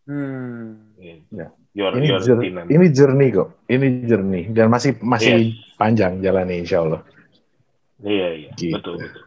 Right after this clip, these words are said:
Speaker 1: Nice, nice. Aku mencatat ada satu nih terakhir, eh, Abu, apa namanya, bukan terakhir ya, itu Opal, Opal, eh, juga share, eh, si silver liningnya dan, eh, itu adalah salah satunya banyak mengenai, eh, jadi kayak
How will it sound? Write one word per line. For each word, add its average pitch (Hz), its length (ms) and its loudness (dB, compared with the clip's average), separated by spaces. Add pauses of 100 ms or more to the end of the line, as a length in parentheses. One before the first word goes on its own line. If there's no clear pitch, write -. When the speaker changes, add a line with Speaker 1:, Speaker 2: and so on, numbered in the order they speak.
(580)
Speaker 1:
Nice, 139 580 -4
nice. 147 320 -2 (420)
Aku 170 380 6
mencatat 143 480 4
ada 147 240 2
satu 143 320 2
nih 147 160 -4
terakhir, 135 400 0
eh, 117 320 4
Abu, 117 260 0
apa 117 300 2
namanya, 131 320 -2
bukan 110 240 -4
terakhir 127 260 0
ya, 113 160 0
itu 123 140 -6
Opal, 127 480 2
Opal, 127 300 -2 (100)
eh, 110 340 -2
juga 107 240 -4
share, 120 380 -10 (560)
eh, 107 180 -6
si - 140 -14
silver 143 400 -2
liningnya 131 640 0
dan, 117 320 4
eh, 110 420 0
itu 147 220 -4
adalah 117 340 0
salah 123 220 -6
satunya 156 400 -6
banyak 120 320 -2
mengenai, 117 480 -6
eh, 120 480 -4 (640)
jadi 143 160 -4
kayak 147 220 4